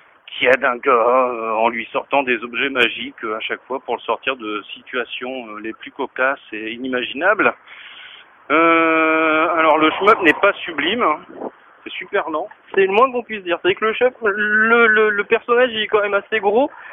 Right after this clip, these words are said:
Speaker 2: Le masque de collision fait tout le personnage, donc c'est un peu compliqué. Le tir est... bon, après il y a des tirs secondaires, mais les tirs de base, bon, bah, il, il, comme son nom l'indique,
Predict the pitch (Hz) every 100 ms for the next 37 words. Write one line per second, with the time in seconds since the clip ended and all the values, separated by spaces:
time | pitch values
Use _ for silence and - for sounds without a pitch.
0 | - 190 220 254 226 240 240 233 214 240
1 | - 190 - 226 202 202 - 202 226 311
2 | 247 196 - 214 202 226 214 196 202 -
3 | 330 - - - - 214 240 - 247 233
4 | 180 165 170 170 170 190 180 233 220 190
5 | - 202 196 214 285 220 202 220 202 190
6 | 208 214 196 151 151 170 - - - 156
7 | 151 139 _ _ - - 302 302 214 156
8 | 160 151 - - - 175 175 170 175